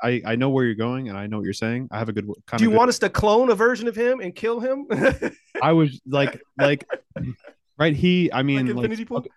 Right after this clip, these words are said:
Speaker 1: I guess we should say spoiler alert. I mean, it's kind of been spoiled a little bit, but I
Speaker 2: Mm.
Speaker 1: mean, what happens is, you know, he's drunk, he's drunk driving, he's a
Speaker 2: Mm.
Speaker 1: dumbass. He, uh, A-, Alexander Skarsgård, he's coming back from the beach with his wife,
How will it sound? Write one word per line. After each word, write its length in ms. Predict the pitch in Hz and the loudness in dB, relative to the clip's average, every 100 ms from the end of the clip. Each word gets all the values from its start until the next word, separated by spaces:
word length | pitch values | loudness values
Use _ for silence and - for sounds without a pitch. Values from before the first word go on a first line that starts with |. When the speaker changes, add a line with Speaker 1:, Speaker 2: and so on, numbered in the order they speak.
| - _ - | -20 _ -6
Speaker 1:
I 80 | 143 | 0
guess 180 | 170 | 0
we 80 | 160 | 0
should 160 | 143 123 | 0 0
say 140 | 131 | -2
spoiler 600 | 113 - 131 139 135 135 - - | -2 0 0 0 -2 -6 -10 -8
alert. 320 | 123 139 147 | -4 -2 0
I 80 | 113 | 0
mean, 120 | 117 | -2
it's 240 | 107 - - | -4 -8 -8
kind 140 | 143 | -4
of 60 | 123 | -2
been 120 | 113 | -4
spoiled 360 | 110 117 123 110 | -4 -2 0 0
a 40 | |
little 200 | 101 120 | -2 -2
bit, 160 | 135 160 | -2 -2
but 140 | 110 | -2
I 40 | 110 | -4
Speaker 2:
Mm. 100 | 127 | -6
Speaker 1:
mean, 80 | 120 - | -12 -4
what 100 | 160 | 0
happens 300 | 170 165 147 | 0 0 -2
is, 180 | 143 139 | -4 -6
you 80 | 151 | -4
know, 80 | 120 | -2
he's 220 | 131 127 | -2 -4
drunk, 360 | - 123 135 _ _ _ _ | -2 -2 -4 _ _ _ _
he's 140 | 123 117 | -6 -2
drunk 180 | 123 120 | -2 -2
driving, 460 | 98 98 98 117 _ - | -2 -2 -6 -8 _ -12
he's 180 | 131 120 | -8 -6
a 60 | 107 | -8
Speaker 2:
Mm. 60 | |
Speaker 1:
dumbass. 400 | 87 85 - - _ _ | -10 -18 -20 -20 _ _
He, 120 | - 110 | -10 -4
uh, 300 | 110 104 - | -4 -4 -6
A-, 240 | 101 - | -10 -4
Alexander 380 | 110 104 101 92 | -4 -2 -4 -6
Skarsgård, 480 | - 95 98 107 117 | -6 -6 -6 -6 -6
he's 120 | 110 | -6
coming 260 | - 117 110 | -4 -2 0
back 200 | 110 - | -4 -2
from 100 | 110 | -6
the 60 | |
beach 340 | 95 139 - - | -2 -2 -2 -6
with 140 | 104 | -6
his 180 | 104 92 | -6 -4
wife, 340 | 160 151 147 | 0 0 -2